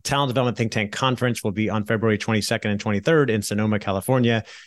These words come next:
You can get tickets at T D T T dot U S slash conference. That's T D T T dot U S slash conference. And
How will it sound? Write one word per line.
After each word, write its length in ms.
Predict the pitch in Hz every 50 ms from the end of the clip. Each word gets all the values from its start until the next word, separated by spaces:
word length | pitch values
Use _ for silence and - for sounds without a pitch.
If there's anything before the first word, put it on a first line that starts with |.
| _ _
You 120 | - 110 107
can 140 | - 101 95
get 160 | 104 98 -
tickets 320 | - 113 - 107 - -
at 160 | 95 95 -
T 160 | - - 113 104
D 160 | 107 107 101
T 180 | - - 107
T 220 | 101 - 113 107 98
dot 200 | 101 104 90 90
U 200 | 98 101 101 107
S 180 | 110 104 -
slash 240 | - 101 92 90 -
conference. 640 | - - - 156 165 156 - 165 160 160 151 - - - - - - _ _
That's 160 | 101 101 - -
T 140 | - 120
D 120 | 107 110 104
T 180 | - - 107 101
T 320 | - - 104 101 101 101 - - _ -
dot 220 | 101 107 104 90 107
U 180 | 117 135 135
S 180 | 123 117 113 -
slash 220 | 113 98 98 -
conference. 520 | - - 151 160 156 - 139 139 131 - -
And 320 | 139 127 127 123 123